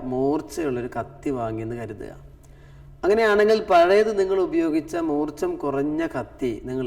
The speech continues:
എന്ത് ചെയ്യും? നിങ്ങളുടെ മനസ്സിൽ പല ഉത്തരങ്ങളും വരുന്നുണ്ടാവും. ആരും എഴുന്നേറ്റൊന്ന് പറയുമെന്ന് എനിക്ക് പ്രതീക്ഷയില്ല.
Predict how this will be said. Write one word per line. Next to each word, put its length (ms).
എന്ത് 240
ചെയ്യും? 260
നിങ്ങളുടെ 280
മനസ്സിൽ 240
പല 200
ഉത്തരങ്ങളും 420
വരുന്നുണ്ടാവും. 480
ആരും 260
എഴുന്നേറ്റൊന്ന് 440
പറയുമെന്ന് 560
എനിക്ക് 240
പ്രതീക്ഷയില്ല. 640